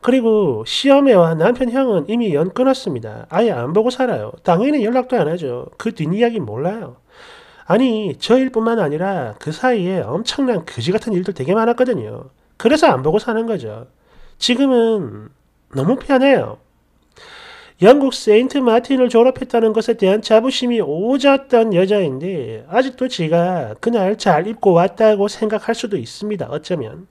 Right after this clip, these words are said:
그럴 것 같아요. 참고로 겨울 결혼식이었고 여름 옷을 입고 온 겁니다. 진심 돌았죠.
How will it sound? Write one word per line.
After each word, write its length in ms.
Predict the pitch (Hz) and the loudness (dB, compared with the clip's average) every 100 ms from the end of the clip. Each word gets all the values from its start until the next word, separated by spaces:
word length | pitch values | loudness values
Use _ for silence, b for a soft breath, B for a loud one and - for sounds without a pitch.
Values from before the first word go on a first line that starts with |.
| - | -6
그럴 180 | 233 277 | -6 -4
것 80 | |
같아요. 460 | 185 180 - 196 165 _ B B B B | -8 -10 -12 -12 -12 _ B B B B
참고로 680 | - - 277 185 160 165 - - | -2 0 2 2 -2 -6 -12 -8
겨울 380 | - 302 330 285 | 4 6 6 4
결혼식이었고 1000 | 185 175 208 202 170 101 - 185 139 113 147 | 0 0 0 -2 -4 -4 -6 -8 -8 -10 4
여름 360 | 226 330 330 208 | 6 8 6 2
옷을 280 | 220 220 | 0 -2
입고 200 | 220 - | -6 0
온 140 | 180 180 | 0 0
겁니다. 640 | 233 214 120 107 113 117 135 _ _ _ _ - | -2 -4 -6 -8 -12 -14 -18 _ _ _ _ -14
진심 400 | - 139 233 202 | -8 -6 -6 -2
돌았죠. 560 | 220 262 - 120 117 | 0 0 -2 -10 -10